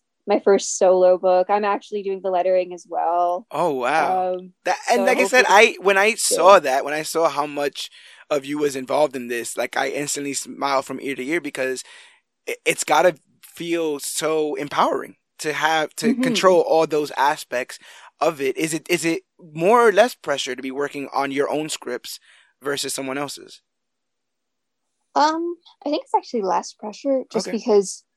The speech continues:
Speaker 1: I don't ha-, I have to please kinda, like, myself and the editors and publisher, of course, but, like,
Speaker 2: Right.
Speaker 1: I don't have to please the writer who,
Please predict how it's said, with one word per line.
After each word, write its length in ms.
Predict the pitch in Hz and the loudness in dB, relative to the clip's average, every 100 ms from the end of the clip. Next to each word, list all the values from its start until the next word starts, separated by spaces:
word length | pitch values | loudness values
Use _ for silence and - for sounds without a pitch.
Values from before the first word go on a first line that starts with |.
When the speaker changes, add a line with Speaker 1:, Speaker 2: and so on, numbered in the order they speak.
| _ - | _ 0
Speaker 1:
I 140 | 202 | 2
don't 320 | 202 202 202 - | 4 4 2 -2
ha-, 240 | - 196 | -6 -2
I 80 | 190 | -2
have 180 | 185 - | -2 -2
to 180 | - 196 _ _ _ _ | -4 -6 _ _ _ _
please 420 | - - 202 202 - | -16 -10 -6 -6 -4
kinda, 220 | 214 196 | -2 0
like, 140 | 185 | 0
myself 520 | 175 160 - 185 220 - | -4 -6 -2 0 0 0
and 220 | 190 185 _ - | -4 -4 _ -10
the 80 | 180 | -6
editors 460 | - 170 175 170 | -4 -4 -4 -6
and 200 | 170 165 - | -10 -10 -6
publisher, 420 | 170 185 - 95 | -4 -4 -2 -2
of 140 | - | 0
course, 340 | 185 190 233 - | -2 -2 -2 -2
but, 180 | 185 - | -2 0
like, 20 | |
Speaker 2:
Right. 220 | 349 - _ _ _ _ _ _ - | -4 -4 _ _ _ _ _ _ -2
Speaker 1:
I 140 | 202 | 0
don't 180 | 208 202 | 0 -2
have 120 | 202 233 | -6 -8
to 160 | 202 185 | -10 -10
please 380 | 190 180 175 - _ _ - | -12 -12 -12 -18 _ _ -2
the 120 | 277 | -2
writer 560 | 180 190 214 220 220 233 _ | 0 2 4 4 4 0 _
who, 420 | - - 202 185 | -10 -2 0 0